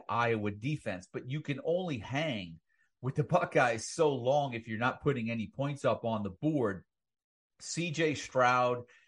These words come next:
the Ohio State receiving crew and receiving core and the running backs, you know, Henderson, Mayan Williams, the lowest they've probably been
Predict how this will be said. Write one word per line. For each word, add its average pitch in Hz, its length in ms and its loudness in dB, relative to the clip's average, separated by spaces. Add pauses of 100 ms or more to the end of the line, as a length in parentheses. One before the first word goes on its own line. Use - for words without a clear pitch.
(260)
the 123 160 0
Ohio 131 400 6
State 139 340 -4
receiving 123 580 -6
crew 120 520 -4 (420)
and 113 300 -2
receiving 127 500 -6
core 123 380 0
and 120 220 -2
the 117 80 -2
running 127 380 2
backs, 104 400 2
you 113 60 -10
know, 104 160 -2
Henderson, 120 640 -6
Mayan 110 420 -2
Williams, 120 440 -2 (320)
the 131 120 6
lowest 147 560 2
they've 131 280 -4
probably 127 560 -2
been 117 500 -4